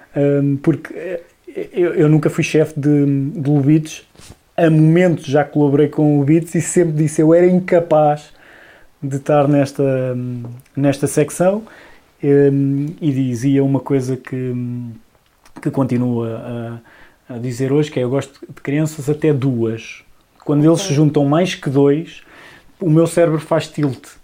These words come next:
Speaker 2: Mas tens quantos filhos?
Speaker 1: Eu tenho dois.
Speaker 2: Ah.
Speaker 1: Estou no limite.
Speaker 2: <laughs>
Speaker 1: Estou no limite. Não, mas o meu cérebro faz tilt, eu explico porquê. Porque, porque eu acho que para ser chefe de, de lobito, para estar com aquela idade e com essa quantidade,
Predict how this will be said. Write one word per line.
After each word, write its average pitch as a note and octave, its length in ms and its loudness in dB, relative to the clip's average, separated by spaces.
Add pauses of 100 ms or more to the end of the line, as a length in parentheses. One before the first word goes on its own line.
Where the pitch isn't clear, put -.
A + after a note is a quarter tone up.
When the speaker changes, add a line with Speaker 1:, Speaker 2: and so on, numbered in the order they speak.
(140)
Speaker 2:
Mas G#3+ 140 -16
tens A#3 240 -16
quantos G#3+ 300 -16
filhos? F3+ 480 -18
Speaker 1:
Eu - 80 -20
tenho C#3 160 -6
dois. C3+ 440 -4
Speaker 2:
Ah. A3 300 -8
Speaker 1:
Estou - 160 -2
no D3 160 4
limite. E3 420 2 (220)
Speaker 2:
<laughs> - 160 -12
Speaker 1:
Estou E4+ 300 -4
no D#3 120 4
limite. D3+ 280 4 (260)
Não, G3 80 0
mas G3 120 0
o G3+ 40 0
meu G3+ 80 2
cérebro F#3+ 320 2
faz F3 160 2
tilt, F3+ 220 0
eu - 20 0
explico D#3+ 300 0
porquê. C3+ 240 -2
Porque, - 180 -6 (200)
porque E3+ 260 0
eu E3+ 100 4
acho F#3 140 0
que - 40 -20
para E3 80 0
ser D#3+ 140 -4
chefe D3 420 -2
de, C3 220 -6
de B2 160 -6
lobito, B2+ 500 -6 (240)
para C3+ 100 -6
estar D3+ 160 0
com D3+ 100 -2
aquela C#3+ 260 2
idade C3 240 2
e C3 40 -6
com D#3 180 2
essa D#3+ 200 0
quantidade, C3+ 600 0